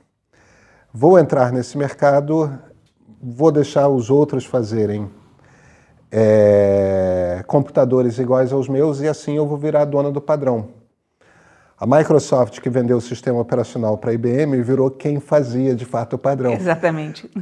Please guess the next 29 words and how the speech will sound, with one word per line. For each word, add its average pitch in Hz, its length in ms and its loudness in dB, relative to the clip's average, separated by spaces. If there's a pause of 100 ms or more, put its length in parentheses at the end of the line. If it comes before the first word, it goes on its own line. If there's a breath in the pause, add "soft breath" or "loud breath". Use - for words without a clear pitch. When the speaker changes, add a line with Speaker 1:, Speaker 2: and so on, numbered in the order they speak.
Speaker 1:
Porque 180 340 4
você, 165 720 4 (100)
não 160 160 6
importa 175 420 4
qual 156 220 4
computador 147 540 0
que 135 100 -4
você 139 300 -4
compre, 143 320 -2
a - 20 2
marca 127 320 -2
que - 80 -20
você - 140 -10
compre, 147 480 -4 (120)
você 127 360 -4
vai 131 140 2
ter 139 160 -4
Microsoft 135 640 -2
dos 123 360 0
lá 101 120 -8
dentro. - 360 -16 (340 soft breath)
O 104 80 -16
famoso 113 380 -4
M 120 160 -2
S-dos, - 540 -8
né? 113 200 -8 (540 soft breath)
E 101 80 -10
depois 117 580 -2
o, 113 1200 -4